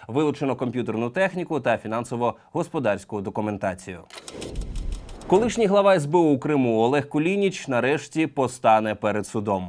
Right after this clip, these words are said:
Працівники Д Б Р завершили розслідування щодо державної зради. У ході розслідування правоохоронці виявили нові факти та докази протиправної діяльності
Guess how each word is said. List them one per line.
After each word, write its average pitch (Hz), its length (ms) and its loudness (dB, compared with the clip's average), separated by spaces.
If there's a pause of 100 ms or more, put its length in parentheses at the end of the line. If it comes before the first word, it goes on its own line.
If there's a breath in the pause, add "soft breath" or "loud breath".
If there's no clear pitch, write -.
(100)
Працівники 165 520 2
Д 170 120 6
Б 151 220 6
Р 120 100 2
завершили 139 540 4
розслідування 135 640 2
щодо 117 240 -2
державної 143 540 2
зради. 110 460 4
У 123 100 0
ході 170 240 0
розслідування 123 680 0
правоохоронці 135 640 0
виявили 143 380 2
нові 139 260 0
факти 131 420 2
та 104 140 -4
докази 127 440 -2
протиправної 131 760 0
діяльності 110 640 -4